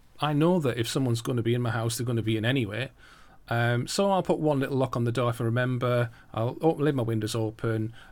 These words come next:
and I'll assume that most people are okay until I find out that they're not." So we've both got a high value on safety and security, but your beliefs and behaviours about how to get that are very different from mine. So again,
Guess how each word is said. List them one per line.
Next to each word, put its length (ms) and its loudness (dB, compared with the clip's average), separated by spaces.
and 120 -2
I'll 280 -2
assume 460 0
that 100 -4
most 280 -2
people 300 -4
are 120 -2
okay 540 -4
until 280 -2
I 20 0
find 300 -6
out 120 -8
that 120 -12
they're 100 -4
not." 160 -6
So 140 -4
we've 200 0
both 240 0
got 140 -2
a 40 -2
high 200 -2
value 360 0
on 120 -2
safety 540 -2
and 100 -2
security, 800 -4
but 80 -6
your 220 0
beliefs 440 0
and 100 -2
behaviours 540 -2
about 180 -4
how 120 -4
to 120 -8
get 300 -4
that 240 -8
are 60 -2
very 200 0
different 400 -4
from 160 -8
mine. 400 -2
So 240 0
again, 440 0